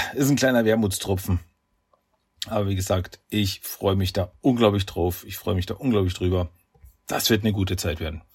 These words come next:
Dass ich das endlich spielen darf, ich hab's nicht geglaubt, aber es wird so kommen. Was auch kommen wird, ist ein Sequel, eine Fortsetzung zu Teenage Mutant Ninja Turtles Mutant Mayhem.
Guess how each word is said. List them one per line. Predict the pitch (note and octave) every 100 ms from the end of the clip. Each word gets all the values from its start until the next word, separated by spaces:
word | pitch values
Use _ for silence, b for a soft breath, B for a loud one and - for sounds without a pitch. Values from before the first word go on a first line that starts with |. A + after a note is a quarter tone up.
| B B B B -
Dass | G2+
ich | G#2+ A#2+
das | - C#3 -
endlich | C#3 C#3 B2+ A2+
spielen | - C#3 C#3 C3
darf, | A#2+ A#2 -
ich | G2+ -
hab's | G#2+ G2+ G#2+
nicht | G2
geglaubt, | - F#2 F2 F2+
aber | - F2+ F2+ -
es | E2+ - _ -
wird | G#2+ C3+ - - _
so | - G2+ G#2 - _
kommen. | - F3 F#3 G2 B B B -
Was | - E3+
auch | G#3+ A3
kommen | - C4 A#3
wird, | C#3 G#2 -
ist | - G#3+ - - - _ _ _ _ _ _ _ -
ein | G#2+ G#2 G2+ F#2+ F#2+ F#2 F#2 F2+
Sequel, | E2+ A#3 A3 A3+ A3
eine | C3 G#2
Fortsetzung | F#2 F3+ E3+ D#3+ D#3+ C3+
zu | G2
Teenage | F#2 G3 G#3+ F#3
Mutant | D3+
Ninja | C#3 B2+ A2+
Turtles | A#2 A#2+ -
Mutant | F#2 F#2+ B2+
Mayhem. | D3 E3 A#2+ F2